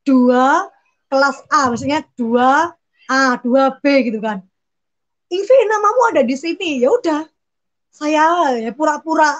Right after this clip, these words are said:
apa ya, ya saya duduk di situ aja gitu loh. Saya nggak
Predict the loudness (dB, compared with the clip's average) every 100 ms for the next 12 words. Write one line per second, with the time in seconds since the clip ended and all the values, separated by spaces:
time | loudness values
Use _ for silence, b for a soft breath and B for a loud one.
0 | -10 _ _ -4 -2 -2 -2 -2 -4 -6
1 | _ _ _ _ -6 -4 -2 -2 -4 -6
2 | -2 0 0 -2 -2 -4 -4 -4 -10 _
3 | _ -4 -4